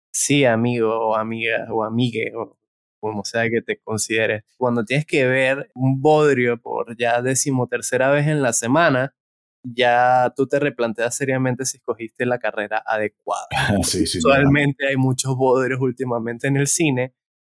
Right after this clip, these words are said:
Speaker 1: y son muy pocas las películas que, que, que valen la pena. Pero yo creo que el oficio del crítico justamente reside en, en tratar de destacar esas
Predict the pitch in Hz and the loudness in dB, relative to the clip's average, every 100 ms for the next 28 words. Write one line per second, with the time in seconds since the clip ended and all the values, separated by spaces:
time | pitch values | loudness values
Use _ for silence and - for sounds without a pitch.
0 | _ _ _ 139 - 135 139 151 156 151 | _ _ _ 0 2 2 4 4 2 2
1 | 156 139 135 127 120 123 120 113 127 127 | 2 2 0 -2 -4 -6 -6 -4 -2 -2
2 | 127 - 113 104 - _ 110 107 110 _ | -2 -4 -4 -4 -8 _ -10 -8 -12 _
3 | 110 110 117 123 107 110 107 104 _ 139 | -2 0 0 0 -2 -4 -8 -10 _ 0
4 | 135 139 131 147 151 151 127 127 135 - | 2 2 2 0 2 2 0 0 -4 -2
5 | 143 127 131 127 131 139 123 131 - 131 | -2 -2 -8 -8 -4 -2 -2 -4 -4 -2
6 | 131 139 127 117 127 117 123 123 117 117 | -2 -2 -2 -4 -2 -2 -2 -6 -10 -6
7 | - 110 117 110 123 123 - 117 113 110 | -4 -2 -2 -2 -2 -2 -4 -6 -2 -2
8 | - 120 - | -4 -8 -8